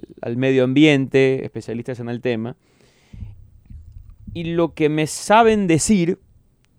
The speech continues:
es que para construir en ese tipo de sitios se necesitan una serie de parámetros muy claros. O sea, no es tan sencillo como decir, "Es mi casa y en mi casa hago lo que quiero".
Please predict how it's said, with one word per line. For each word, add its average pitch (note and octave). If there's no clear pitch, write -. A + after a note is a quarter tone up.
es D3
que D#3
para C#3+
construir D3+
en D#3+
ese E3
tipo D#3+
de C#3+
sitios D#3+
se -
necesitan C#3
una D#3
serie E3
de D#3+
parámetros D3
muy D3
claros. -
O -
sea, A#2+
no B2+
es E3
tan D#3+
sencillo D3+
como B2+
decir, C3
"Es B2+
mi C3+
casa D3
y C#3
en B2
mi A#2
casa A#2+
hago B2
lo A#2
que A#2
quiero". -